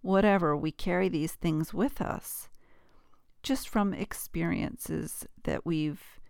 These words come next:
encountered throughout life. But I got over all that. I, you know, I've identified and reconstructed my subconscious now to where that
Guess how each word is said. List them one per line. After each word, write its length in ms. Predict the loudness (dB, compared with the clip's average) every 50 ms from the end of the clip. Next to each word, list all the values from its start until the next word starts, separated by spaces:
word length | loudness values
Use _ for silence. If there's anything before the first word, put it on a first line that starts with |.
| -20 _ -20 -8
encountered 760 | -2 -2 -2 0 0 0 2 2 0 0 -2 -4 -6 -6 -8 -10 -16 -12 -8
throughout 400 | -4 -2 0 2 2 2 0 0
life. 500 | 0 0 0 0 -2 -6 -8 -8 -10 -14 -18 -20 2 6
But 140 | 6 8
I 280 | 8 8 6 6 4 0 -4 2
got 260 | 6 8 8 8 8
over 300 | 6 4 4 4 2 2
all 180 | 2 2 0 -2 -2
that. 260 | -2 -2 -2 -4 -8 -2 2
I, 140 | 4 4 4
you 160 | 4 2 2
know, 180 | 4 4 4 4
I've 460 | 6 6 6 6 6 2 -2 -6 -8 -8 -10 2 4
identified 1000 | 4 4 6 4 4 2 4 2 0 0 2 2 4 4 4 2 0 -2 -6 -10 -4 0
and 520 | 0 2 2 2 2 0 -2 -2 -6 -12 -10
reconstructed 1500 | -6 0 4 6 6 6 6 2 0 -4 -4 -2 0 0 0 -2 -4 -8 -2 2 4 4 4 2 -2 -2 -2 -2 -4 -4 -8 -10 -14 -16 -8 -2 0
my 200 | 0 0 0 -2
subconscious 1080 | -2 -2 -4 -4 -4 -2 0 2 2 2 0 -4 -6 -6 -6 -8 -10 -12 -12 -12 -12 -14 -16 -18 -20 -20 -20 _ _
now 440 | -4 -2 0 0 0 0 -2 -4 -6 -12 -16 -18 -20 -20 -20 -20 -18 -8 -4
to 120 | -2 0
where 260 | 2 2 2 2 2
that 380 | 2 2 2 2 2 0 -4